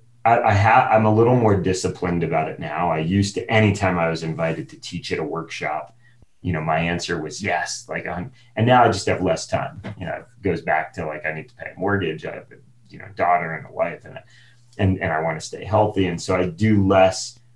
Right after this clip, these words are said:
one-on-one teaching where I go to workshops with a small group of people, but I love doing it. Like, I really love, um, watching people grow and the light bulb go off in their head and, you know, just that evolution. And so that, that's really the spirit of the book. I, I,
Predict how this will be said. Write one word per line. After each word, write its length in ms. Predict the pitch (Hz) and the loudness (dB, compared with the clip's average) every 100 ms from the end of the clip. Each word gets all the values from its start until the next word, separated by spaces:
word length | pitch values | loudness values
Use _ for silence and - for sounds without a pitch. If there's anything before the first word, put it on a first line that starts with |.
| _ | _
one-on-one 680 | - 92 90 87 87 85 85 | -4 0 2 0 -2 -2 -2
teaching 480 | 82 120 95 101 92 | -4 -4 -2 -2 -2
where 100 | 85 | -2
I 120 | - | -4
go 120 | 85 80 | -4 -4
to 60 | |
workshops 600 | 78 87 85 85 78 - | -2 -2 -2 -2 -4 -4
with 120 | 80 - | -12 -14
a 40 | |
small 320 | - 87 78 | -8 -4 -4
group 220 | - 82 - | -6 -12 -14
of 120 | - | -10
people, 300 | 90 90 80 | -8 -8 -6
but 120 | - | -2
I 140 | 92 90 | 0 2
love 540 | 98 101 101 98 - | 2 4 6 4 0
doing 340 | 92 98 - - | -2 -2 -2 -8
it. 120 | - - | -20 -18
Like, 120 | - | -14
I 100 | - 85 | -12 -10
really 460 | 85 95 90 85 80 | -4 0 0 0 -2
love, 420 | 85 82 78 - _ _ _ _ _ _ - - | -2 -2 -4 -8 _ _ _ _ _ _ -18 -14
um, 380 | 82 78 76 73 | -8 -6 -6 -6
watching 420 | 85 76 - 87 | -4 -6 -6 -10
people 300 | 78 92 85 | -8 -8 -10
grow 360 | 80 87 85 85 | -8 -4 0 0
and 120 | 76 | -2
the 60 | 80 | -4
light 320 | 85 85 - | -4 -4 -6
bulb 260 | 82 80 - | -8 -8 -6
go 200 | 90 78 | -4 -2
off 240 | 78 - | -4 -4
in 80 | 85 | -8
their 160 | 78 80 | -8 -6
head 340 | 87 85 80 | -2 -2 -2
and, 160 | 71 - - - _ _ - | -6 -16 -20 -20 _ _ -14
you 80 | 82 | -10
know, 80 | 82 | -10
just 280 | 85 - - | -10 -12 -6
that 180 | 78 - | -4 -4
evolution. 840 | 90 90 82 85 98 - 85 78 - _ _ _ _ _ - | -6 -4 -2 0 0 0 -4 -4 -10 _ _ _ _ _ 0
And 180 | 110 | 2
so 160 | 101 131 | 4 4
that, 300 | 127 160 - | 6 6 4
that's 280 | 151 151 - | 2 2 2
really 280 | 110 95 87 | 4 4 2
the 80 | |
spirit 400 | - - 98 92 | -4 -2 0 0
of 120 | 90 143 | 0 -2
the 80 | |
book. 380 | 170 127 110 104 | 2 4 6 4
I, 220 | 95 101 110 | 2 2 0
I, 280 | 101 90 | 0 0